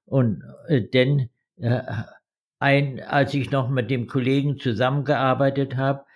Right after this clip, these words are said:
äh, da, äh, und mit seinem Auto gefahren bin, äh, jedenfalls einen Tag musste er das Auto, er musste noch mal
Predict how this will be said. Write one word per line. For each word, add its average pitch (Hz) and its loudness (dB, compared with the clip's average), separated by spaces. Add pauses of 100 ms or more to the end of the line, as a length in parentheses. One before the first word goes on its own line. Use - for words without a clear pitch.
(260)
äh, 120 4 (560)
da, 117 2 (100)
äh, 120 2
und 120 -2
mit 120 0
seinem 117 0
Auto 135 0
gefahren 127 0
bin, 131 -2 (340)
äh, 117 -4
jedenfalls 120 0
einen 135 0
Tag 120 0
musste 135 0
er 127 2
das 120 2
Auto, 147 2
er 120 2
musste 127 -2
noch 117 -2
mal 117 2